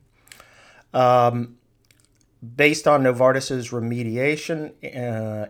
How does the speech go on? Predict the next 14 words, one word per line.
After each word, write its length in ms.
and 180
compliance 560
programs, 600
D 220
O 80
J 260
did 240
not 340
impose 600
an 120
independent 580
compliance 560
monitor. 500
Instead, 720